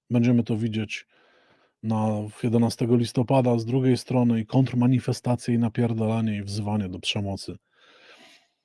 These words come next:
Trzeba z tym skończyć, a skończy się z tym tylko wtedy, kiedy po prostu, y, utrudni się tym, którzy w tej chwili walczą o władzę,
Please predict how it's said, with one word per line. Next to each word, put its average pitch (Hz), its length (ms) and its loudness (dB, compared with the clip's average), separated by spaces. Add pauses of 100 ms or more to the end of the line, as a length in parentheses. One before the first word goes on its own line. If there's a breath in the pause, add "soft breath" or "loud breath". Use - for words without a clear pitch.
(500)
Trzeba 175 320 8
z - 60 0
tym 160 160 6
skończyć, 135 640 4
a 135 260 4
skończy 139 420 2
się 127 200 0
z - 80 -8
tym 110 340 0 (680 soft breath)
tylko 131 300 4
wtedy, 110 320 -2
kiedy 135 260 0
po 135 140 -2
prostu, 135 720 -2
y, 135 560 -2 (260)
utrudni 156 520 4
się 135 180 -2
tym, 139 280 -2
którzy 123 440 -4
w - 80 -14
tej 127 160 0
chwili 117 240 0
walczą 113 420 0
o 113 40 2
władzę, 104 440 -2